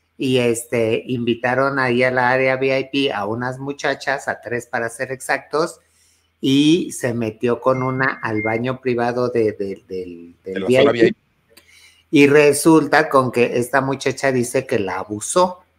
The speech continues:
Speaker 1: ¿no? Y ya se, ve-, ves que lo detuvieron al, a los
Speaker 2: Sí.
Speaker 1: como tres,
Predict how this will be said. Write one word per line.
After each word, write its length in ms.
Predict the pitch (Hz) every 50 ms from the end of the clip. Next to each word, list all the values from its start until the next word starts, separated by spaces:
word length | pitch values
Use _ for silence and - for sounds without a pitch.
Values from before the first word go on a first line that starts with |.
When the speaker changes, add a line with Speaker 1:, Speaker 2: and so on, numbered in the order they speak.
| _ _ -
Speaker 1:
¿no? 320 | 107 107 113 139 170 - - - - _ _ -
Y 180 | 127 127 127 120
ya 340 | 113 135 127 127 139 156 151
se, 360 | - 196 190 175 - 139 117 120
ve-, 160 | 135 127 127
ves 240 | 123 131 131 131 -
que 100 | 180 185
lo 140 | 185 175
detuvieron 600 | 156 135 - - 127 120 135 143 147 156 165 160
al, 280 | 143 127 120 117 117 120
a 120 | 107 110
los 300 | 110 113 110 107 107 107 107
Speaker 2:
Sí. 60 | 85 - - -
Speaker 1:
como 260 | 113 117 117 113 110
tres, 280 | - 127 135 143 143